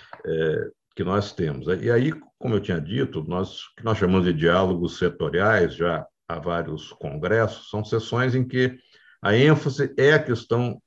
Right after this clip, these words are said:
político-institucional do setor. Então, agora, ne-, nessa edição, o novo marco regulatório,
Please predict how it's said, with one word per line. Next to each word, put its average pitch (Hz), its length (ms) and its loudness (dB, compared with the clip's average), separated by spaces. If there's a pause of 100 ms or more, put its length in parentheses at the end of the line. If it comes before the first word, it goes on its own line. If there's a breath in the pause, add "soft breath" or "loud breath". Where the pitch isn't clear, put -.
político-institucional 101 1500 -2
do 101 280 -2
setor. - 540 -6 (140)
Então, 131 180 -4
agora, 107 640 2
ne-, 90 260 0 (240)
nessa 110 320 2
edição, 82 520 -6 (100)
o 85 80 -8
novo 87 260 -2
marco 85 320 -6
regulatório, 85 760 -2